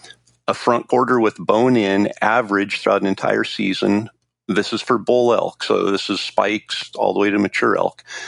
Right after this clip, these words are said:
The average was thirty-six pounds for a front quarter with the bone in.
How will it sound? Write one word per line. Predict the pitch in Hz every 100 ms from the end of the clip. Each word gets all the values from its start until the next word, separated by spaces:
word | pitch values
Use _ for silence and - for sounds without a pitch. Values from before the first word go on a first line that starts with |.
| - -
The | 92
average | 95 107 98 104 104 98
was | 98 98 98 95
thirty-six | - - 107 113 - 120 -
pounds | - 107 98 113 -
for | - 104
a |
front | - 110 -
quarter | - 113 107
with | 101 -
the | 95
bone | 85 98 110 107
in. | - 131 101 98